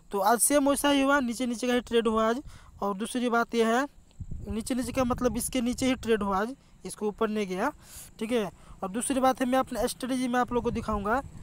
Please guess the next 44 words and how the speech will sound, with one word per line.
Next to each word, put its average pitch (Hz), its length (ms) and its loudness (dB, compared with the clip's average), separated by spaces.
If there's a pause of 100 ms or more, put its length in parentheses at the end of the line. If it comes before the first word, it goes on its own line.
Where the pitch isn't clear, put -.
(240)
स्ट्रेटजी 233 580 -2 (380)
किस 226 180 -4
हिसाब 226 240 -4
से 226 120 -4
मेरा 214 220 0
स्ट्रेटजी 202 440 -4
काम 185 260 -4
किया। 151 200 -12 (380)
ठीक 247 100 0
है 277 60 4
ना, 254 180 2 (440)
तो 202 60 -8
चलो 254 220 2
हम 247 180 2
दिखाते 233 320 -2
हैं 226 60 0
आपको 226 300 0
स्ट्रेटजी 208 360 -10
का 214 140 -4
क्या 208 180 -8
क्या 208 180 -6
scene 196 240 -8
है 214 160 -4 (640)
और 175 360 -6
स्ट्रेटजी 190 340 -10
मैंने 190 220 -8
कैसे 185 280 -6
काम 180 240 -8
किया। 156 220 -12 (280)
तो 175 80 -14
चलो 190 240 -8
मैं 190 180 -8
स्ट्रेटजी 185 400 -12
में 190 140 -4
आता 180 180 -6
हूँ, 185 140 -6
मेरा 180 340 -4 (320)
moving, 196 400 -4
moving 196 340 -4
average 202 280 -4
में 190 120 -4
लगाता 185 300 -6
हूँ 185 100 -6
पहले। 175 320 -6